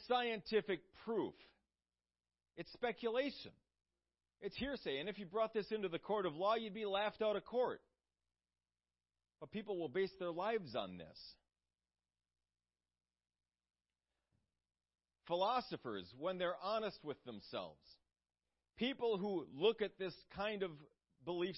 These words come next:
system, and there have been a lot of, uh, varieties and flavors throughout the years, starting with the, the, uh, Renaissance,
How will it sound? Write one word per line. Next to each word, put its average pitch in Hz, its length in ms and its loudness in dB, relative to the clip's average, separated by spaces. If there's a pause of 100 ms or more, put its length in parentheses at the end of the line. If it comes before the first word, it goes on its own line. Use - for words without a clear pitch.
system, 107 320 -10 (1200)
and 135 80 -6
there 214 120 0
have 180 100 -2
been 196 120 2
a 180 60 2
lot 180 240 6
of, 156 80 0 (460)
uh, 135 140 -4
varieties 170 600 2
and 131 180 -14
flavors 147 500 0
throughout 143 260 -2
the 127 80 -8
years, 127 260 -2 (840)
starting 165 280 2
with 156 160 -2
the, 147 260 -2
the, 135 60 -2
uh, 113 720 -6
Renaissance, 160 680 -4